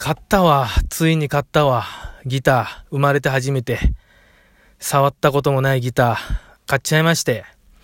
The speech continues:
いやー、皆さん知ってます？丸村楽器さ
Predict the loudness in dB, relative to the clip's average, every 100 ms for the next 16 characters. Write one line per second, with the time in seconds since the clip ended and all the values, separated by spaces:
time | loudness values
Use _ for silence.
0 | -20 -20 -20 -20 -20 -20 -20 _ _ -4
1 | 0 4 4 4 4 4 2 2 2 0
2 | 0 -4 -2 -2 0 -2 0 2 2 2
3 | 2 2 2 2 2 0 -2 -4 -2 -2
4 | -4 -10